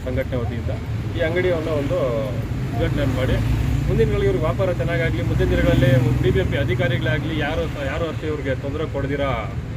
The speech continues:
ಇರಲಿ ಅಂತ ಹೇಳೋದು. ಇವ್ರಿಗೆ ತೊ-, ತೊಂದರೆ ಕೊಟ್ಟಂಥ ಸಮಯದಲ್ಲಿ ಬಿ ಬಿ ಎಂ ಪಿ ಅಧಿಕಾರಿಗಳಾಗಲಿ, ಬೇರೆ ಯಾರಾಗಲಿ ತೊಂದರೆಗಳು ಕೊಟ್ಟ ಸಮಯದಲ್ಲಿ ಅವ್ರ ವಿರುದ್ಧವಾಗಿ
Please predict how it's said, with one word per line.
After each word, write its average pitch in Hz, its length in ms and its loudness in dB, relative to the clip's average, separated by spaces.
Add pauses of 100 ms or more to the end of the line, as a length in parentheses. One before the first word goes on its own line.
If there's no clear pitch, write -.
(260)
ಇರಲಿ 156 320 0
ಅಂತ 135 140 -4
ಹೇಳೋದು. 131 320 -2 (600)
ಇವ್ರಿಗೆ 185 240 0
ತೊ-, 165 240 -4
ತೊಂದರೆ 185 240 -2
ಕೊಟ್ಟಂಥ 175 280 -4 (400)
ಸಮಯದಲ್ಲಿ 165 340 -2
ಬಿ 160 120 -2
ಬಿ 160 80 -2
ಎಂ 160 80 -2
ಪಿ 143 80 -2
ಅಧಿಕಾರಿಗಳಾಗಲಿ, 156 680 -2
ಬೇರೆ 151 240 -2
ಯಾರಾಗಲಿ 147 440 -4
ತೊಂದರೆಗಳು 165 360 -2
ಕೊಟ್ಟ 151 160 -4
ಸಮಯದಲ್ಲಿ 135 240 -6
ಅವ್ರ 139 140 -4
ವಿರುದ್ಧವಾಗಿ 147 380 -2